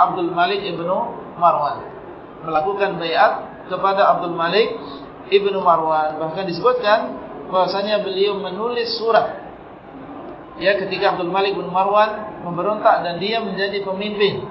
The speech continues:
menjadi penguasa, maka Abdul, eh, Abdullah bin Umar menulis surat kepada Abdul Malik bin Marwan yang isinya adalah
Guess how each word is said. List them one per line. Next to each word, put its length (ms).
menjadi 240
penguasa, 720
maka 480
Abdul, 400
eh, 320
Abdullah 400
bin 80
Umar 400
menulis 560
surat 480
kepada 880
Abdul 400
Malik 400
bin 220
Marwan 500
yang 240
isinya 560
adalah 480